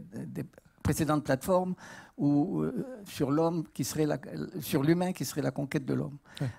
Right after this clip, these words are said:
Speaker 1: Alors là aussi, si on, on prend la, on a l'habitude maintenant d'opposer l'humain et le, la technologie,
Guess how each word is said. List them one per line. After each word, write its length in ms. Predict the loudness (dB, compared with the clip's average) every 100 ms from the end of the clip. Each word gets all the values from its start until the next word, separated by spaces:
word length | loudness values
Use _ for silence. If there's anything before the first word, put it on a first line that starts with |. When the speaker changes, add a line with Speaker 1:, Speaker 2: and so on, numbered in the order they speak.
| -2
Speaker 1:
Alors 180 | 2 4
là 140 | 6
aussi, 520 | 4 2 2 2 2
si 120 | 2
on, 340 | 2 2 0 -2
on 60 |
prend 240 | 0 2 2
la, 80 | -2 -2
on 180 | 0
a 80 | 2
l'habitude 400 | 2 0 0 -2
maintenant 300 | 0 2 2
d'opposer 640 | 0 0 0 0 0 0 0
l'humain 400 | 2 2 2 2
et 160 | 2
le, 300 | 0 -2 -2
la 120 | -4
technologie, 720 | -4 -4 -2 -2 -4 -4 -6